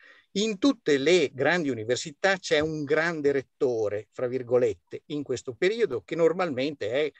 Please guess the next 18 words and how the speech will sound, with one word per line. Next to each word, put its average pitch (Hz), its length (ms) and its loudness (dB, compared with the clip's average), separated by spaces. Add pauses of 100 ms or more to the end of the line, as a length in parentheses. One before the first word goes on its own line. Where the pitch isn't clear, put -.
(280)
il 160 160 -2
rappresentante 143 1040 -2
del 113 320 0
regime, 120 760 -4 (100)
eh, 110 500 -4
più 120 440 -6
significativo 117 800 -4
del 131 120 2
regime, 170 480 0
Carlo 107 380 -4
Anti, 135 460 -2 (440)
potremmo 110 360 -6
dire, 127 360 -2
a 139 140 -2
Padova, 117 680 2
eh, 135 80 -6
Alessandro 120 840 -4
Ghigi 117 520 -8